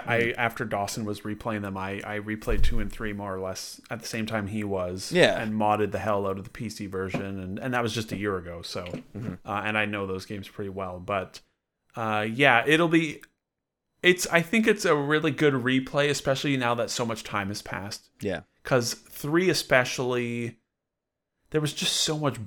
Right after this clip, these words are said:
Speaker 1: bullshit around three, you know?
Speaker 2: Yeah,
Speaker 1: And,
Speaker 2: yep.
Speaker 1: and, and time has really allowed you to, it lets you just go back and be like, "Okay, what's up with Mass Effect three?"
Speaker 2: Yes.
Speaker 1: Uh, because there was, uh, a lot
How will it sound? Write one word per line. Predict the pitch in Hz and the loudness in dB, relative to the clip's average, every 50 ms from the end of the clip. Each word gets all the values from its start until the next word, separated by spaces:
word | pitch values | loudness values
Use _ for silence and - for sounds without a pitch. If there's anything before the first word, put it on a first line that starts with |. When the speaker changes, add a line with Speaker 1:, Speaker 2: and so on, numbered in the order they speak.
| - | -8
Speaker 1:
bullshit | - 110 101 101 107 104 - - 123 117 | -6 -4 -2 -2 -2 -4 0 0 2 2
around | 120 117 117 117 120 120 120 | 2 0 0 -2 -2 -4 -6
three, | - 131 127 127 127 127 | -6 -6 -4 -4 -4 -4
you | 127 127 123 | -4 -4 -4
know? | 123 123 123 123 127 127 127 | -4 -4 -4 -4 -4 -4 0
Speaker 2:
Yeah, | 123 123 127 120 113 110 110 110 110 107 110 | 8 10 12 12 12 12 12 12 12 12 10
Speaker 1:
And, | 107 107 107 | 8 6 6
Speaker 2:
yep. | 107 101 98 - | 6 6 6 4
Speaker 1:
and, | 120 113 113 113 113 113 113 - - _ | 2 0 0 0 -2 -4 -6 -8 -10 _
and | - 135 131 131 131 123 - - | 0 0 0 0 0 -4 -4 -8
time | - - 143 131 127 139 135 135 | -4 0 2 2 2 2 2 2
has | 139 135 123 - - | 0 -2 -2 -4 -4
really | 117 113 113 113 110 107 107 104 104 | -2 0 2 2 2 2 2 2 0
allowed | 104 - 113 107 104 107 107 107 104 | 0 0 2 2 4 4 4 2 2
you | 107 107 | -2 -4
to, | 107 - - - 90 120 - - - | -6 -8 -10 -8 -8 -8 -8 -8 -10
it | - 120 | -4 0
lets | 127 135 135 - | 2 2 2 2
you | 143 | -2
just | 127 131 120 - | -2 -2 -4 0
go | - 127 | 0 2
back | - 110 110 107 | 2 2 2 0
and | 110 | 0
be | 110 107 | -2 -2
like, | 104 120 - - - - | -2 -2 -4 -8 2 4
"Okay, | 233 240 226 226 - 101 98 90 - - - _ _ | 4 4 4 2 0 -2 -2 -4 -6 -10 -16 _ _
what's | 202 202 208 202 - - | 0 0 0 2 2 2
up | 151 139 - | 2 2 0
with | 135 - | -2 -2
Mass | - 120 117 120 - - | 2 2 4 4 4 4
Effect | - 143 135 - - - | 4 2 2 0 -2 -6
three?" | - 110 92 104 | -6 -6 -4 -4
Speaker 2:
Yes. | 113 113 135 123 95 - - - - - - - - 101 | 4 10 10 10 10 8 4 0 2 2 2 2 0 0
Speaker 1:
Uh, | - - | -2 -2
because | 101 - - 117 101 98 95 - - - - | -4 -4 -4 -4 -4 -4 -6 -10 -12 -8 -2
there | - 127 131 | 0 2 2
was, | 131 131 131 127 123 123 117 107 - - | 4 6 6 6 6 4 2 2 2 4
uh, | 131 117 110 110 110 110 - - - | 4 4 6 4 2 2 -2 -4 -4
a | - 113 | 0 2
lot | 120 117 110 110 110 117 117 110 104 98 92 - - | 2 2 2 2 2 2 2 2 0 -2 -4 -8 -12